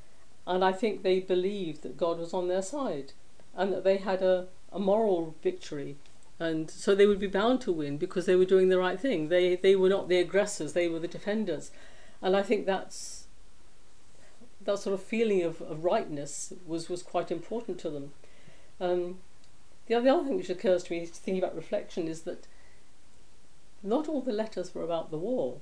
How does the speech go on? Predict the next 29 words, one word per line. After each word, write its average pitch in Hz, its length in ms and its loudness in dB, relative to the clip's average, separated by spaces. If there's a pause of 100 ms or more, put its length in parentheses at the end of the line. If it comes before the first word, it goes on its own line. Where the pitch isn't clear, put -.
or 170 160 4
about 170 240 2
what 180 160 -2
he 190 80 -2
was 175 160 0
going 202 280 2
through. 135 320 -6 (260)
There 202 100 0
were 202 80 4
a - 60 4
lot 302 200 0
of - 200 -10
times 170 360 -2
that 185 100 -2
he 196 120 -2
was 190 140 -4
talking 190 420 -4
about 170 240 -6 (340)
poetry 180 720 -2 (300)
and 185 140 0
art 240 480 -4
and 180 100 -2
the 185 60 0
films 277 380 2
he'd 175 180 -2
seen 139 500 -6 (320)
and 170 160 -2
literature 262 560 -6 (600)
and, 180 460 0